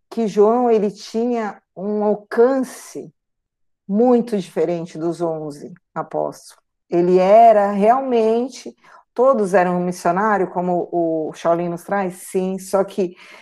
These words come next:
é, diferente dos outros, ele não tinha mais essas questões pra,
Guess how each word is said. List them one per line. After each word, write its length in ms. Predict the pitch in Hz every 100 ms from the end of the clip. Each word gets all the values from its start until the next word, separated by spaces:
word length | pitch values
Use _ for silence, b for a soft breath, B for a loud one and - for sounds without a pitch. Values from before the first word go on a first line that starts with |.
| B _
é, 680 | 185 180 180 175 165 160 156
diferente 640 | 165 151 202 208 240 277 180
dos 260 | 185 151
outros, 460 | 196 226 220 196 185
ele 160 | 202
não 180 | 208 226
tinha 240 | 226 226 214
mais 180 | 208
essas 320 | 202 196 208 -
questões 920 | 220 220 - - - 233 233 214 -
pra, 480 | - 185 170 160